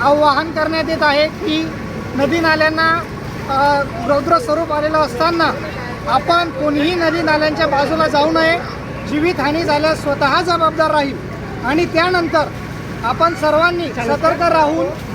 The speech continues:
आपली जी गुरंढोरं आहेत, ही सर्व गुरंढोरं आपल्या, आपल्या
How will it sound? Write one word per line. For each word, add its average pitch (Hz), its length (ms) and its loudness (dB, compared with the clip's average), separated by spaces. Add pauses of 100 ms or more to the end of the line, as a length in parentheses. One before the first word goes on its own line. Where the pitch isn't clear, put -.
(140)
आपली 311 240 0
जी 349 140 2
गुरंढोरं 311 540 4
आहेत, 285 260 2 (360)
ही 320 120 0
सर्व 302 240 2
गुरंढोरं 320 640 2
आपल्या, 302 440 2
आपल्या 320 260 0